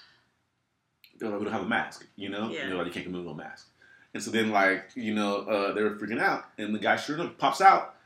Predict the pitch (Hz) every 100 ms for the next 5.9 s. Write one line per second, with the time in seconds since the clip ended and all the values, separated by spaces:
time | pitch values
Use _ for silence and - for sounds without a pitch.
0 | - 143 175 175 320 277 277 302 392 381
1 | 359 359 349 320 359 359 359 359 - -
2 | 277 - 156 170 175 175 - - 160 156
3 | 156 160 160 160 143 123 147 175 214 220
4 | 175 143 123 131 139 - - 139 127 123
5 | 120 120 127 120 117 113 113 110 110